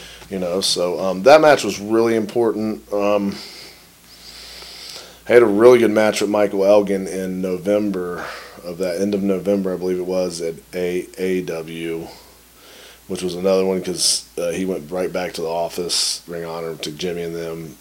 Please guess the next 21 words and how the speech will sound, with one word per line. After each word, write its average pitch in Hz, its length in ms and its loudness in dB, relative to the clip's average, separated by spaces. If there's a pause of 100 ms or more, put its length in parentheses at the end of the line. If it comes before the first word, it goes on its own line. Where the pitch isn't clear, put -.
(200)
and 82 120 -14
was 76 80 -12
like, 71 160 -12
"Hire 85 360 -2
him 78 300 -12
now." 80 420 -8 (720)
Um, 92 300 -2 (680)
and 117 120 2
any 160 200 10
of 135 120 10
the 104 260 4 (240)
top 127 260 8
headlining 120 420 8
matches 110 420 2
like 101 140 0
I 98 140 0
had 101 260 2
at 95 120 -2 (140)
A 98 200 0
I 92 180 0
W, 85 600 -8